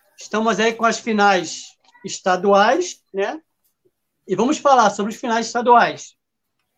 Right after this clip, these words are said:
que já estão acontecendo. Para-, é, pa-, é, Paranaense, é, Gaúcho, Mineiro, é, Copa Nordeste, que teve o primeiro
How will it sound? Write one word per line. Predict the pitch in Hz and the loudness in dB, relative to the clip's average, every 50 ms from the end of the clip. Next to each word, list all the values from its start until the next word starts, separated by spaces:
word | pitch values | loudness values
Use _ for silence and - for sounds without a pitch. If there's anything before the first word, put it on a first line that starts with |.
| _ _ _ | _ _ _
que | - 165 | -8 -4
já | 190 196 | -2 -2
estão | 196 - 226 220 | -2 -2 -2 -4
acontecendo. | 220 220 240 226 - 240 202 - 214 190 175 170 - | -4 -4 -6 -6 -4 -4 -4 -2 -2 -4 -4 -4 -2
Para-, | - 190 202 - 240 233 233 | 0 2 4 4 4 2 2
é, | 240 254 - 196 180 175 | -2 -2 0 0 0 0
pa-, | 175 - 196 175 | 0 -2 -2 0
é, | 175 175 175 | 0 0 -2
Paranaense, | 170 - 190 185 - 208 226 233 226 233 240 240 240 240 220 226 - - 214 202 185 175 175 - _ _ _ _ _ _ _ _ _ _ _ | 0 0 0 2 2 2 0 0 -2 0 0 0 0 0 -2 -2 -6 -8 -4 -4 -4 -4 -6 -16 _ _ _ _ _ _ _ _ _ _ _
é, | - 170 170 175 | -6 -4 -4 -2
Gaúcho, | 160 170 214 214 220 233 247 247 240 - - - 226 220 | 0 0 2 2 4 4 2 2 0 0 -2 -4 -2 -2
Mineiro, | 220 226 220 226 240 247 240 240 233 226 226 226 214 208 196 - _ _ _ _ _ _ _ _ _ _ _ _ _ - | -2 0 0 2 4 4 4 4 4 0 -2 -4 -6 -8 -8 -12 _ _ _ _ _ _ _ _ _ _ _ _ _ -8
é, | 180 175 175 175 175 175 170 165 160 156 151 - _ | -4 0 2 4 4 2 2 0 -4 -8 -10 -10 _
Copa | - 214 220 220 240 | -2 -2 0 2 4
Nordeste, | 226 226 233 208 190 170 220 226 240 240 240 220 226 - - 202 | 4 4 4 4 2 0 0 2 4 4 2 2 0 -4 -10 -14
que | 196 - 196 - | -12 -12 -10 -6
teve | 202 202 202 | -4 -4 -4
o | 202 | -4
primeiro | 202 202 196 202 208 196 185 165 | -6 -4 -4 -2 -2 -2 -4 -6